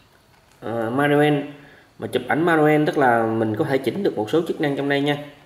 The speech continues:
Rồi mình bấm qua bên play, play á, là xem là hình ảnh sau khi chụp. Ví dụ như mình, ờ, review cũng có chụp một vài ảnh ở trong đây nè.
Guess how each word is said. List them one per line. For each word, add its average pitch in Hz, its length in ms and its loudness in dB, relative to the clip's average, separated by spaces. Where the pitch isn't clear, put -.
Rồi 127 240 2
mình 131 160 4
bấm 160 140 2
qua 202 100 4
bên 160 160 4
play, 156 380 2
play 165 300 4
á, 180 60 2
là 156 120 2
xem 147 240 0
là 127 100 4
hình 113 100 2
ảnh 127 160 0
sau 156 220 -2
khi 147 80 -4
chụp. 123 160 0
Ví 180 100 0
dụ 143 140 8
như 147 140 6
mình, 131 280 4
ờ, 123 120 6
review 170 300 6
cũng 151 120 -2
có 190 100 2
chụp 143 220 0
một 123 80 4
vài 117 200 2
ảnh 147 200 0
ở 208 140 0
trong 151 120 0
đây 147 120 4
nè. 127 140 2